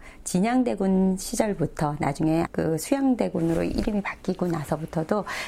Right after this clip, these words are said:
사실은, 어, 신하들과의 교류가 많고, 어, 그거는 국왕과 군신 관계로 존재한 건 아닙니다. 이 때문에 나중에 국왕이 되고 나서도 몇 번 무리를 많이 일으키는데요. 뭐, 술에 취해서,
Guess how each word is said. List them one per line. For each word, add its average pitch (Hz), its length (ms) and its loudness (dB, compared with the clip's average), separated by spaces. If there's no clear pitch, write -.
사실은, 285 720 2
어, 180 160 0
신하들과의 320 680 2
교류가 165 440 0
많고, 151 880 -2
어, 151 220 2
그거는 175 300 0
국왕과 214 480 0
군신 320 520 4
관계로 170 760 2
존재한 170 500 2
건 160 180 0
아닙니다. 156 640 0
이 190 60 0
때문에 247 380 2
나중에 214 460 2
국왕이 233 520 0
되고 160 320 0
나서도 165 640 0
몇 147 180 0
번 180 220 0
무리를 160 420 2
많이 165 360 2
일으키는데요. 147 880 2
뭐, 156 100 0
술에 208 360 0
취해서, 156 760 0